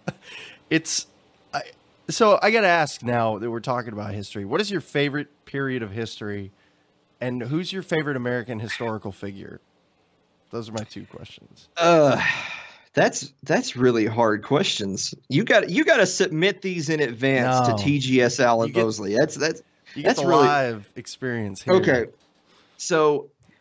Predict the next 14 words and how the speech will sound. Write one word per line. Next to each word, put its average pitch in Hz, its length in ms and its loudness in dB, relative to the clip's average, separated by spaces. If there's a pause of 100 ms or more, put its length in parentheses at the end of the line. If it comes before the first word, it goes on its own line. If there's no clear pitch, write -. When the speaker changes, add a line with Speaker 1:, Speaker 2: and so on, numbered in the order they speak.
(160)
Speaker 2:
I 214 200 2
would, 226 320 -4
I 180 180 0
would 190 180 -2
say, 160 540 0
uh, 117 380 2
favorite 151 420 0
historical 135 640 2
period 127 680 4 (300)
is 107 640 2 (880)
<sighs> - 140 0 (1200)
probably 226 880 2 (880)
late 156 320 4
eight-, 165 260 2